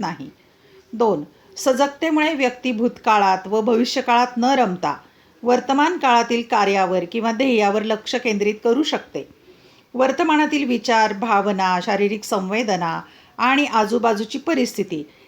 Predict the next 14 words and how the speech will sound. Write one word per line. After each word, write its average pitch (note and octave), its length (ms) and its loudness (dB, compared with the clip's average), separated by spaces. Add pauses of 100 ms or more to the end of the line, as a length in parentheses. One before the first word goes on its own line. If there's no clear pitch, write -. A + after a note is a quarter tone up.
(140)
याबाबतची A#3+ 680 0
जाणीव G3 420 0
क्षणोक्षणी B3 720 -2
ठेवल्यामुळे A3+ 720 0
व्यक्तीला G#3+ 580 -2
स्वनियमन A3 800 -2
करणे G3+ 380 -2
शक्य - 360 -6
होते E3 360 -4 (500)
व C#4 140 0
परिणामी A#3 640 0
आनंदात G3+ 500 0 (380)
वाढ C#4 400 4
होते. D#3 380 -8